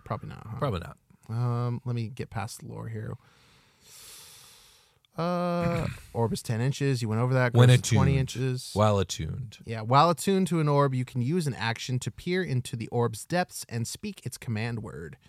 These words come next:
Speaker 1: Pineapples. You must make them, uh, you must then make a D C fifteen charisma check. On a successful check,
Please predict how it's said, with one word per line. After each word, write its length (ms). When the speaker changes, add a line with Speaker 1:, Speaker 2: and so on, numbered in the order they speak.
Speaker 1:
Pineapples. 880
You 80
must 200
make 280
them, 420
uh, 220
you 120
must 400
then 460
make 320
a 200
D 180
C 180
fifteen 360
charisma 320
check. 280
On 140
a 40
successful 420
check, 220